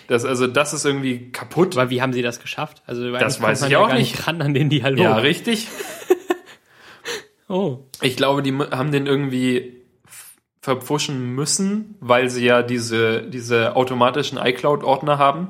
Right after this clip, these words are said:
Speaker 1: mit den, mit den verschiedenen Bereichen, in denen man sich gerade befinden kann.
Speaker 2: Ja.
Speaker 1: Ich glaube, dass
Speaker 2: Hm.
Speaker 1: es daran liegt.
Speaker 2: Okay. Spannend.
Speaker 1: Ähm, außerdem ist ja Dings auch kaputt.
Speaker 2: Dings?
Speaker 1: Ne?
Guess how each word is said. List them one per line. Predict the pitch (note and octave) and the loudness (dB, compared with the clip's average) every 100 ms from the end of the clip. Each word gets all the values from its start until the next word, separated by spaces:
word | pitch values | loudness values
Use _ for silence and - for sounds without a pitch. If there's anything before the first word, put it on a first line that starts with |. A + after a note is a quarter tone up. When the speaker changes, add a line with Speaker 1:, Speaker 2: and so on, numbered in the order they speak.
| - | -4
Speaker 1:
mit | A#2+ A#2+ | -4 0
den, | A#2+ A#2+ A#2 A#2 - _ _ _ | -2 -2 -6 -8 -16 _ _ _
mit | A#2+ A2+ | -4 -4
den | A#2 | -4
verschiedenen | A#2+ - B2 A#2+ A#2+ A#2 | -4 -4 -2 0 0 0
Bereichen, | A#2+ A#2 A#2+ B2+ D#3 | 0 2 0 0 -2
in | C#3+ | -2
denen | C#3+ | 0
man | C#3 C#3 | 0 -2
sich | C3 | -2
gerade | D3 C3+ | 0 0
befinden | C3 C3 D3 D#3+ | 0 -4 -4 -4
kann. | D#3 F3 G3 - - _ _ _ - - | -4 -4 -6 -16 -20 _ _ _ -18 -8
Speaker 2:
Ja. | - C3 A#2 E3 - - - _ - _ _ _ _ _ - | 0 2 2 -2 -10 -20 -20 _ -20 _ _ _ _ _ -12
Speaker 1:
Ich | B2+ | 0
glaube, | B2 B2 | 2 4
dass | B2 | 2
Speaker 2:
Hm. | B2 | 0
Speaker 1:
es | A#2+ | -4
daran | A2 G#2+ A2 | -2 -2 -4
liegt. | A#2 - | -8 -8
Speaker 2:
Okay. | E3+ C#3 G3 - - - - - | -2 -2 -4 -10 -16 -16 -18 -20
Spannend. | - G3+ G#3+ C3 - _ _ _ _ - | -10 -4 -2 -4 -10 _ _ _ _ 0
Speaker 1:
Ähm, | B2 A#2+ A#2 A#2 A#2 | 2 2 0 -4 -2
außerdem | - C#3 D#3+ C3+ C3+ C#3 C3 | 0 2 2 2 4 2 0
ist | B2 - | -2 2
ja | B2 A#2+ | 4 4
Dings | B2 B2 | 2 -2
auch | A#2 A2+ | -2 -4
kaputt. | A#2 - A2 - _ _ _ _ _ - | -6 -12 -14 -18 _ _ _ _ _ -6
Speaker 2:
Dings? | D#3+ A#2 | -4 -2
Speaker 1:
Ne? | B2 | -4